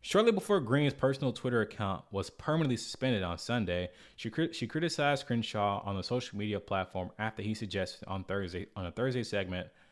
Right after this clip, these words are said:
of the Fox program Fox and Friends that fema resources could aid the American public during the current public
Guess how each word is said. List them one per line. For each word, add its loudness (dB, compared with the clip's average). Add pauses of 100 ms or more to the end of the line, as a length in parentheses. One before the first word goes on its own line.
(340)
of -2
the -2
Fox 2
program 0
Fox 4
and -6
Friends -6
that -6
fema 4
resources -2 (120)
could -6 (100)
aid 2 (320)
the -2
American -2
public -4
during -4
the -8
current -6
public -8